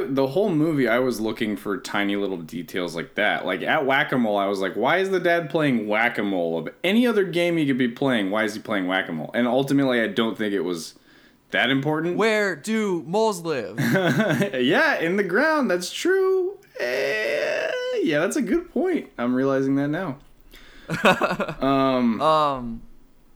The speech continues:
Speaker 2: you go ahead, sorry.
Speaker 1: I just thought it had a lot of really creepy things that, uh, become scarier when you think about them, like the fact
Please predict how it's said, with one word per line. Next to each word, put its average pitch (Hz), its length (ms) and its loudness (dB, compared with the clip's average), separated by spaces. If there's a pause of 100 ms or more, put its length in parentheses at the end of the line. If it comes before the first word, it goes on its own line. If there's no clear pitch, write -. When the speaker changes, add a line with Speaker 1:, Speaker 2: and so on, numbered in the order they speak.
(1080)
Speaker 2:
you 147 140 -8
go 135 100 -4
ahead, 110 220 -10
sorry. 110 300 -14 (400)
Speaker 1:
I 127 120 2
just 175 200 0
thought 151 340 2
it 127 80 2
had 123 220 2
a 117 60 4
lot 107 320 4
of 101 280 -2
really 120 360 2
creepy 113 540 0
things 104 420 -2
that, 95 300 -2
uh, 92 220 -2
become 135 560 0
scarier 107 880 0
when 101 200 0
you 95 200 0
think 120 360 -2
about 82 340 0
them, 85 400 -2
like 92 280 -4
the - 80 -8
fact 117 520 -2